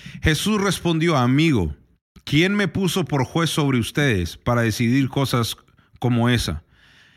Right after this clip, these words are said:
Eso es algo que podemos aprender de Jesús. Hay gente que de pronto viene con, a pedirnos consejos, a pedirnos que nosotros decidamos por ellos.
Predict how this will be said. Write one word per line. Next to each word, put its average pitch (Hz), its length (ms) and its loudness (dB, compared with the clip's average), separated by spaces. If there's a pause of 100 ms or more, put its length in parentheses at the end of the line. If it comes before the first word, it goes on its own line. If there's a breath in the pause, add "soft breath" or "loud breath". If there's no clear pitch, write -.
(140)
Eso 208 300 0
es 180 100 0
algo 185 300 0
que 160 100 -2
podemos 151 300 0
aprender 135 360 0
de 120 80 2
Jesús. 107 400 0
Hay 139 140 0
gente 175 320 -2
que 139 120 -4
de 113 100 -2
pronto 139 380 -2
viene 127 440 0
con, 104 400 -4
a 110 140 -2
pedirnos 123 420 0
consejos, 113 640 -2
a 104 140 -2
pedirnos 135 640 -2 (260 loud breath)
que 123 100 -2
nosotros 120 380 -2
decidamos 113 540 -2
por 113 200 -4
ellos. 104 440 -2